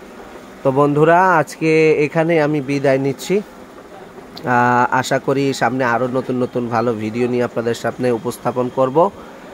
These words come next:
আহ, আপনারা সকলে আমার, আহ, চ্যানেলটি সাবস্ক্রাইব করবেন। আমার, আহ, যদি কোনো পরামর্শ দেওয়া থাকে, অবশ্যই পরামর্শ দিবেন। আর আপনাদের যদি কিছু জানার ইচ্ছে থাকে, অবশ্যই আমার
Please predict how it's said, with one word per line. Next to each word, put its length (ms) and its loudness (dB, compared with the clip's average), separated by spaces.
আহ, 480 0
আপনারা 500 0
সকলে 600 -2
আমার, 240 0
আহ, 400 0
চ্যানেলটি 360 -2
সাবস্ক্রাইব 540 -2
করবেন। 340 2
আমার, 520 2
আহ, 420 2
যদি 140 -2
কোনো 280 2
পরামর্শ 460 4
দেওয়া 220 4
থাকে, 180 0
অবশ্যই 420 2
পরামর্শ 460 4
দিবেন। 360 0
আর 200 4
আপনাদের 380 4
যদি 180 2
কিছু 240 -2
জানার 300 4
ইচ্ছে 260 -2
থাকে, 280 0
অবশ্যই 460 0
আমার 200 -2